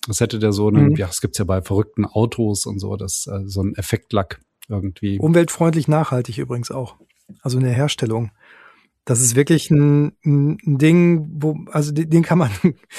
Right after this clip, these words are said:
Speaker 2: das ist jetzt wirklich abgedroschen klingt es, aber den kann man guten Gewissens aufsetzen. <laughs> Wir haben, äh, natürlich auch Sachen, die sowas antreiben oder die die Lautsprecher antreiben. Wir haben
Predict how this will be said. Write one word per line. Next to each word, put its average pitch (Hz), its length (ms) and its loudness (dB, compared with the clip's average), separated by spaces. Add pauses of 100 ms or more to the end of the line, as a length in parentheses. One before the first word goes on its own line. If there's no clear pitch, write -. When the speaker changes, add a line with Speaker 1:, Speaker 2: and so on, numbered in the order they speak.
(600)
Speaker 2:
das 123 140 0
ist 127 100 -2
jetzt 127 160 2
wirklich 139 180 -4
abgedroschen 143 540 0
klingt 139 180 0
es, 123 80 -2
aber 127 120 -2
den 135 100 2
kann 143 140 2
man 131 180 0
guten 175 360 2
Gewissens 156 440 2
aufsetzen. - 640 -6
<laughs> - 40 -4 (3000)
Wir 147 180 -4
haben, 202 300 0
äh, 175 200 2
natürlich 170 420 0
auch 160 120 0
Sachen, 170 520 0
die 143 160 -2
sowas 156 260 0
antreiben 131 560 0
oder 123 160 -2
die 120 140 -4
die 123 100 -2
Lautsprecher 135 600 -2
antreiben. 147 520 -2
Wir 143 160 0
haben 160 300 2